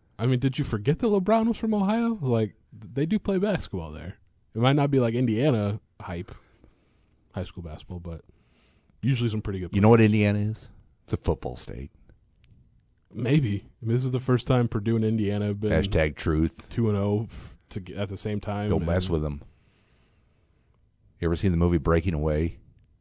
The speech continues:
Speaker 1: I had no. <laughs>
Speaker 2: Before this weekend, Indiana was a,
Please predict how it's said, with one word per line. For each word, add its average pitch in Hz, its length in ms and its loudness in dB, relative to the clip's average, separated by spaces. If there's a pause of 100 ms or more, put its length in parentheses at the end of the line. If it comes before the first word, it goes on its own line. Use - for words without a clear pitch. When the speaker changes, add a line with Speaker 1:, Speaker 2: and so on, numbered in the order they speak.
(440)
Speaker 1:
I - 80 -8
had 95 240 -8
no. 82 380 -6 (260)
<laughs> 98 120 -8 (1700)
Speaker 2:
Before 95 340 4
this 85 200 0
weekend, 78 460 2 (280)
Indiana 80 380 0
was 73 120 -4
a, 64 120 -6